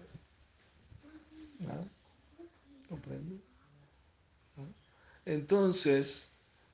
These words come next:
eh, los pasatiempos son oportunidades para los devotos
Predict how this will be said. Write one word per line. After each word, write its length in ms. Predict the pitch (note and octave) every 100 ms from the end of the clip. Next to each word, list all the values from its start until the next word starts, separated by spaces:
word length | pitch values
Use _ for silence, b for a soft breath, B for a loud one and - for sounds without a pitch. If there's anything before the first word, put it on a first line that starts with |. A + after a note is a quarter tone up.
| -
eh, 380 | C#3 C3 B2 -
los 180 | - D3
pasatiempos 1000 | - D3 - D3+ - F#3+ G3+ F#3 F3+ D3
son 160 | - D#3+
oportunidades 920 | D#3+ E3 D3+ D3 C3+ C#3 C#3 D3 -
para 240 | - D3
los 160 | D3+ D#3+
devotos 580 | D3+ C#3 A#2+ A#2+ -